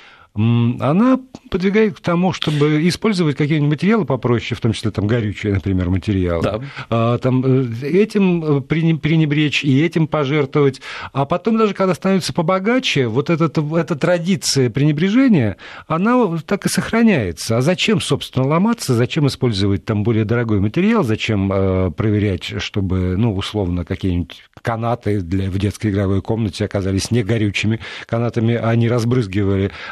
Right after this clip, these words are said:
Speaker 1: э, эти с-, э, ши-, шипящие, горящие брызги и не распространяли пожар? Ну, вот пр-, вот, вот так вот просто. А к-, в какой момент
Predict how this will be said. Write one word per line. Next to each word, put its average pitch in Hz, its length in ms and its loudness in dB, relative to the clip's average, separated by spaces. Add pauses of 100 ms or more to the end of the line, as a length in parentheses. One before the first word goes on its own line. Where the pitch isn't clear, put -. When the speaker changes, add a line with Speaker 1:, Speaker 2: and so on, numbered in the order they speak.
Speaker 1:
э, 92 240 0
эти 98 280 -2
с-, - 280 -6
э, 98 460 0
ши-, 135 160 0
шипящие, 101 760 -2
горящие 101 840 -2
брызги 104 480 0 (260)
и 107 240 2
не 104 100 2
распространяли 120 540 -2
пожар? 220 260 0 (220)
Ну, 269 80 2
вот 269 180 2
пр-, 247 120 0
вот, 220 320 0
вот 202 260 2
так 139 300 -2
вот 87 120 -10
просто. - 360 -16 (320)
А 107 160 0
к-, - 180 -14
в - 160 -16
какой 240 300 2
момент 214 520 2